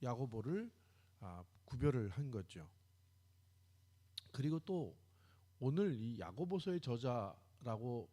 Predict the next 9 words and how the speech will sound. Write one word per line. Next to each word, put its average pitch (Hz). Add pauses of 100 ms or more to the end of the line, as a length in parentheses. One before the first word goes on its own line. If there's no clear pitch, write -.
(140)
가장 135
많은 120
지지를 117
받고 98
있는 120
야고보가 95 (380)
주님의 147
형제 123
야고보입니다. 87